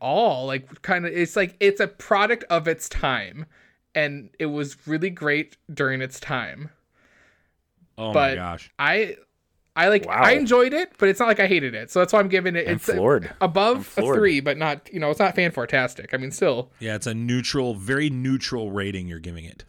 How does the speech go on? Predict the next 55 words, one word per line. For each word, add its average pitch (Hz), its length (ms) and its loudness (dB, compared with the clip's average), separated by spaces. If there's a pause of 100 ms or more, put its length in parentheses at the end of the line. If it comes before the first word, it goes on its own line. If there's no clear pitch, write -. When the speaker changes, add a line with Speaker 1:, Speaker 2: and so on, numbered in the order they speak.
Speaker 1:
Yeah, 202 180 2
it's 247 120 -10
just 196 100 -6
how 202 120 6
I 185 80 2
felt. 120 260 -4 (1040)
I 196 100 8
Speaker 2:
All - 40 6
right, 285 40 6
Speaker 1:
was, 269 160 4
Speaker 2:
Isaac, 147 140 4
Speaker 1:
I 220 60 8
was 269 180 4
Speaker 2:
up 262 80 4
to 254 80 6
you. 240 60 6
Speaker 1:
underwhelmed. 165 160 -2
I 156 100 0
thought 202 160 -4
I 196 60 2
was 196 120 -2
gonna 202 140 -6
be 190 120 -4
like, 185 180 -4
"I'm 277 180 -10
gonna, 220 240 -10
I 185 60 4
Speaker 2:
Yeah, 196 60 6
Speaker 1:
can't 175 120 0
Speaker 2:
no, 208 120 4
no, 160 40 2
Speaker 1:
wait 180 140 4
Speaker 2:
we 285 40 0
Speaker 1:
to 262 60 2
Speaker 2:
get 208 60 -2
Speaker 1:
go 233 80 6
Speaker 2:
it. 202 60 6
You're - 40 0
Speaker 1:
down 196 160 6
Speaker 2:
being 202 120 4
Speaker 1:
nostalgia 170 340 2
con-" 185 100 0
Speaker 2:
controversial. 120 320 -2
We, 123 140 -4
at 147 160 -2
some 254 380 -2
point 190 400 -8
this 165 180 -4
episode, 147 540 -2
we're 120 160 -8
gonna 139 400 -6
have 127 260 -10
to 120 80 -10
be 110 120 -8
controversial. 90 760 -10